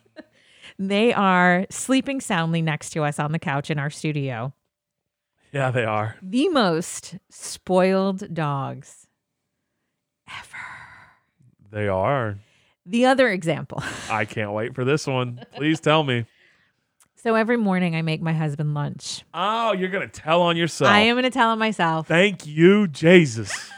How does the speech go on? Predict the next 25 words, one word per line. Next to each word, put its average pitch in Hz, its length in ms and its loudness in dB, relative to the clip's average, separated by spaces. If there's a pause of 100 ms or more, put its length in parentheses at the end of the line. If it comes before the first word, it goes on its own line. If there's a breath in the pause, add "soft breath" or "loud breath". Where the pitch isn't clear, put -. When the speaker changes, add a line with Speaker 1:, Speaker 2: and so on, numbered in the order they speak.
(160)
Speaker 2:
<laughs> - 560 -10
Speaker 1:
Every 226 240 -2
morning 220 260 -2
I - 20 -2
make 190 160 0
my 185 140 0
husband 180 340 -2
lunch, 160 340 -4
and 170 540 -2 (160)
it 190 300 -2
never 196 520 -2
fails. - 600 -8
If 170 140 -4
I 170 80 0
am 175 180 0
making 202 320 -2
him 254 180 -2
a 247 100 -4
sandwich, 226 680 -6
the 165 80 -8
sandwich 165 400 -4
usually 185 320 -2
consists 226 600 -6
of 190 240 -2
cheese 220 600 -6